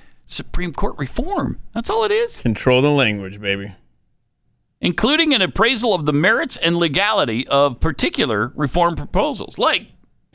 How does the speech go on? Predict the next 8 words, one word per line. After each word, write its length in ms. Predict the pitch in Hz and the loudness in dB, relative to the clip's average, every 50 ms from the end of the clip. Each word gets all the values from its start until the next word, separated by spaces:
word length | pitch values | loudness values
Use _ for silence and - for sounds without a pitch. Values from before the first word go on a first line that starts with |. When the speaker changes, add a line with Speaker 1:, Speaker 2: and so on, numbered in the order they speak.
| _ - | _ -2
Speaker 1:
packing 340 | 190 170 147 - 139 123 110 | 0 0 0 0 -2 -2 -2
the 80 | 101 | 0
court. 360 | 104 - - - 71 - - - - | 0 0 0 0 0 -4 -6 -10 -12
<clears throat> 680 | 110 107 226 233 233 185 165 156 113 143 147 - - - | -6 0 2 4 6 6 6 6 4 4 2 2 2 0
They 100 | 135 151 | 2 4
also 520 | 190 240 269 - - 247 170 139 127 - - - | 4 2 2 2 0 2 2 2 0 -2 -2 -2
may 680 | 127 123 131 135 135 139 139 139 139 139 135 135 135 | 0 0 2 2 2 2 2 2 2 2 2 2 0
decide 640 | 127 104 135 127 - - 147 135 131 131 139 135 | 0 -2 -4 -4 0 0 2 2 2 2 0 -2